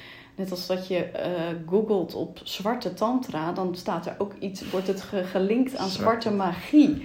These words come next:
Speaker 2: Een zwarte markt. <laughs>
Speaker 1: Ja, en, en het, het slaat gewoon nergens op. Dus, ehm,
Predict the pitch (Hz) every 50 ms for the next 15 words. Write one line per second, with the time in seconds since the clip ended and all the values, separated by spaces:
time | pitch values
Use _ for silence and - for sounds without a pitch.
0 | - - - - 92 92 95 92 - - - 95 92 92 - 92 90 95 104 113
1 | 98 95 95 - - - - - 240 - - - - - 285 294 302 311 302 285
2 | 240 - 220 247 - 247 269 269 269 - 277 269 262 - - - 202 226 - -
3 | - - - 240 240 - - - 254 254 277 311 311 311 - - 254 226 240 247
4 | 240 247 262 311 339 381 392 - - 226 180 180 - - 131 156 151 - - -
5 | - - - - 185 202 233 240 240 - - - - - - - - - - -
6 | - - - - - - - - - - - - - - - - - - - -
7 | 220 220 214 214 208 202 202 202 208